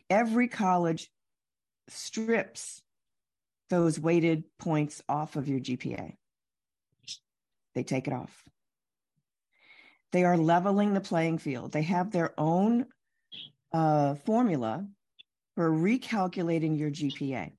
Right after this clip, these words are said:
And here's how this works. If your kid, let's, let's say your kid goes to a high school that has,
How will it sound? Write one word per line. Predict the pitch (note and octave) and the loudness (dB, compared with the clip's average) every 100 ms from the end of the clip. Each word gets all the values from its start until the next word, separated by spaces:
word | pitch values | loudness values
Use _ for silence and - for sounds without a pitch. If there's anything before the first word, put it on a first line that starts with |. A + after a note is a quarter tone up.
| _ _ _ _ _ _ _ - | _ _ _ _ _ _ _ 0
And | E3 D#3+ | 2 2
here's | D#3+ G3+ G#3 | 2 0 0
how | A3 E3+ | 0 -2
this | D#3+ D#3 | -2 -4
works. | C#3 - - - _ _ _ _ _ _ _ _ _ _ _ - | -8 -10 -14 -18 _ _ _ _ _ _ _ _ _ _ _ -4
If | - C4+ E4+ A3 | 2 2 2 2
your | A#3 | 2
kid, | A3 - G3+ F3+ F3 G3 - _ _ _ _ _ _ | 0 0 2 4 2 0 -6 _ _ _ _ _ _
let's, | - A3+ - | -4 -2 -2
let's | A#3+ C4 | -2 0
say | B3 | 0
your | G#3 A#3+ | 2 2
kid | - B3 A3 | 0 -2 0
goes | G3+ G3+ | 0 0
to | F#3+ | -2
a | D#3 | -2
high | E3+ F#3 | 0 0
school | G3 F#3+ F#3+ F#3 | -2 0 0 2
that | D#3+ | 0
has, | D3 D3+ C3 - | 0 2 0 -4